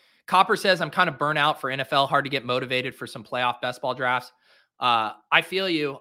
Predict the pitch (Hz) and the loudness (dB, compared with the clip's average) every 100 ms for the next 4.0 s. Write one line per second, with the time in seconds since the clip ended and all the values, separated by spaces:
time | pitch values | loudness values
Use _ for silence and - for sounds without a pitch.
0 | - 156 160 185 180 165 156 143 139 123 | -2 -2 0 0 2 2 0 0 -2 -4
1 | - 170 147 147 165 185 185 196 202 202 | -2 -2 -2 -4 -4 -2 0 0 -2 -2
2 | 196 190 202 190 185 170 170 202 190 185 | -4 -4 -2 -2 -2 -4 -2 -2 -2 -2
3 | 135 - 143 160 165 165 135 139 202 - | -6 -6 -6 -4 -2 -4 -4 -4 -6 -8